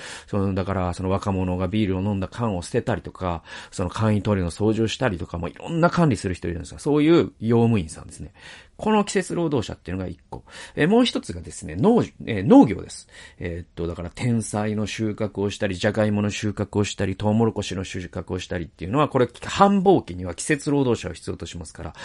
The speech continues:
そういうところに行って、この州で今はトウモロコシやってるよっていうと、そこに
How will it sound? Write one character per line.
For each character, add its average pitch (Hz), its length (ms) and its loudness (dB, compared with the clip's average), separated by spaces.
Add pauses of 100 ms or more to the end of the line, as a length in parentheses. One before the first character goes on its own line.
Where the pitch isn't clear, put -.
(140)
そ 196 200 4
う 175 40 8
い 175 40 6
う - 20 0
と 165 100 -2
こ - 80 -4
ろ 160 100 2
に 156 120 -2
行 170 80 -8
っ - 20 -20
て、 - 240 -4 (220)
こ 156 160 0
の 160 160 4
州 156 340 -2
で 190 180 6
今 131 200 4
は 139 100 8
ト 123 180 2
ウ 120 60 8
モ 113 80 6
ロ 104 80 4
コ 95 80 -4
シ 98 120 -2
や 95 40 0
っ 92 60 -4
て - 100 -6
る 92 80 0
よ 90 80 -2
っ - 20 -10
て - 120 -6
い - 20 -2
う 95 60 -4
と、 180 80 -2
そ 98 160 -6
こ 90 180 -6
に 240 100 -2